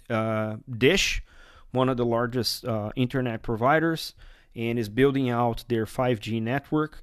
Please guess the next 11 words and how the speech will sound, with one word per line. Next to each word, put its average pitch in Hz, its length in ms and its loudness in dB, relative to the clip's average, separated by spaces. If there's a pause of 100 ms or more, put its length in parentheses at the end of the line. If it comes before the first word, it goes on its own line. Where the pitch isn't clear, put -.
And 120 220 -2
now 135 180 2
they 147 160 -2
have 120 460 -4 (160)
a 120 120 -4
million 170 600 4
hotspots 135 880 -6 (400)
across 127 720 0
sixty-five 139 1000 -4 (200)
thousand 175 680 -2
cities 160 720 -2